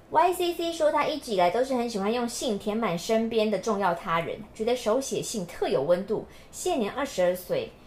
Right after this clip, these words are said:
十几年前还是国小一年级的我，开启了我的写信人生。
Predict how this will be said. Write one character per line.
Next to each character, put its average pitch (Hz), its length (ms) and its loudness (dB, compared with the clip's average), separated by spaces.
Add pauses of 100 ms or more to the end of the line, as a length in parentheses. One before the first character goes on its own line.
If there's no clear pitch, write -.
(100)
十 - 160 -8
几 339 120 0
年 262 180 0
前 240 180 0
还 233 120 -2
是 294 140 -4
国 262 160 6
小 240 120 2
一 262 120 -2
年 254 180 0
级 220 100 -2
的 214 140 4
我， 180 220 2
开 269 220 -6
启 220 140 -2
了 160 100 2
我 156 100 0
的 160 100 -4
写 160 220 -6
信 247 260 -4
人 160 180 -2
生。 175 480 -2